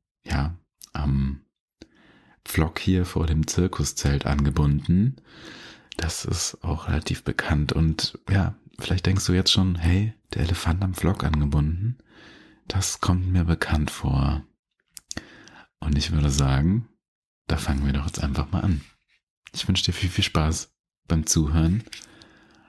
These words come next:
bei Komm, ich erzähl dir eine Geschichte. Der angekettete Elefant.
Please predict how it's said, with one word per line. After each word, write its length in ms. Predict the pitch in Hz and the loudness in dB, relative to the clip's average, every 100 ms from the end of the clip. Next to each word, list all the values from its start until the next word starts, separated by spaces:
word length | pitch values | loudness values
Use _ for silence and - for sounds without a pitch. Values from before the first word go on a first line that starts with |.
| _ _ _ _ _ - | _ _ _ _ _ -6
bei 460 | - 76 76 76 82 - | -2 0 0 -2 -6 -6
Komm, 400 | - 82 92 113 _ _ _ _ - | 0 0 0 -6 _ _ _ _ -2
ich 200 | 113 - | 0 -2
erzähl 300 | - 78 69 | -2 0 2
dir 140 | 67 | 2
eine 220 | 69 69 | 2 0
Geschichte. 500 | 78 - 90 - 90 - _ _ - - _ _ _ _ _ _ _ _ _ _ _ _ _ - _ _ _ _ - - _ - - _ _ _ _ _ _ _ _ 98 | 0 0 -2 -4 -10 -10 _ _ -20 -20 _ _ _ _ _ _ _ _ _ _ _ _ _ -20 _ _ _ _ -20 -20 _ -20 -20 _ _ _ _ _ _ _ _ 0
Der 140 | 90 | 2
angekettete 720 | 76 78 80 - - 92 98 | 2 2 4 2 2 2 2
Elefant. 600 | 104 117 - 67 65 - | 2 2 2 0 -2 -8